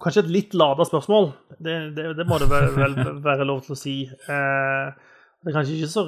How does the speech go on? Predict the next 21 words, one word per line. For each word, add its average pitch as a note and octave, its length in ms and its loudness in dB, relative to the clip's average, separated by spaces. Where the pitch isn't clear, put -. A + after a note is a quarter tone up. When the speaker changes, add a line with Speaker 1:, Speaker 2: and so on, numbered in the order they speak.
Speaker 1:
rart, E3+ 380 -2
altså D3 180 -6
sånn, C#3+ 220 -2
eh, C3 300 -2
pro-consumer D#3+ 1000 2
er D#3+ 180 2
bra D#3 280 0
hvis D3+ 180 -8
du D#3+ 80 -6
er C#3+ 160 -2
consumer. C#3 560 -2
Eh, C3+ 240 -6
det C#3+ 140 -10
på D3+ 80 -2
en D3 80 0
måte C3+ 320 2
k-, D#3 160 -14
k-, - 220 -20
kan C#3+ 160 -6
vi C#3 100 -6
vel C3+ 220 -6